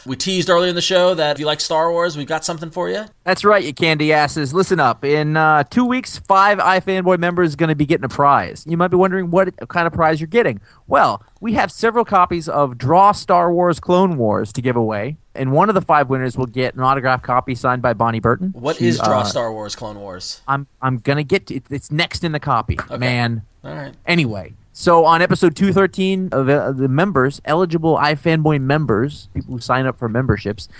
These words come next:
Speaker 2: will be available, and we'll pick a bunch of those. You can get Draw Star Wars, The Clone Wars, which is filled with tips, techniques, practice space, and translucent overlays to, to make you a master of drawing. You start with stick figures, you move to basic shapes, finish up the details, and you.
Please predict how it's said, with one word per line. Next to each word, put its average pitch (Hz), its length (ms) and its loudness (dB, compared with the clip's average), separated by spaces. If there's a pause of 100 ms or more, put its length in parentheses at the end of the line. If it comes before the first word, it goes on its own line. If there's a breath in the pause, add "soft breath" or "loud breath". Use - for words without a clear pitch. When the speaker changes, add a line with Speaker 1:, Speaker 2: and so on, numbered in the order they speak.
(140 loud breath)
Speaker 2:
will 123 120 0
be 127 140 2
available, 117 420 0
and 143 80 -2
we'll 117 100 2
pick 123 160 0
a 127 40 0
bunch 117 180 -2
of - 60 -16
those. 120 260 2 (100)
You 156 160 2
can 123 280 2
get 127 300 0
Draw 156 260 4
Star 160 260 2
Wars, 151 200 2
The - 60 -14
Clone 147 200 2
Wars, 131 240 0
which 127 160 -2
is 117 80 -8
filled 135 200 0
with 123 200 -2
tips, 240 260 -2
techniques, 196 420 -2
practice 214 380 -4
space, - 280 -6
and 156 100 -10
translucent 170 480 -2
overlays 170 420 2
to, 139 100 -10 (160)
to 127 80 0
make 123 280 -2
you 131 80 4
a 117 40 2
master 123 380 -2
of 131 80 -6
drawing. 113 340 2
You - 260 -16
start - 180 -8
with 135 80 -10
stick - 240 0
figures, 233 380 -4
you 135 60 -2
move 117 160 2
to 107 60 -2
basic 113 300 -2
shapes, 226 360 -2
finish 120 240 -4
up - 120 -4
the 113 80 -8
details, 202 560 2 (360 loud breath)
and 135 200 2
you. 147 120 4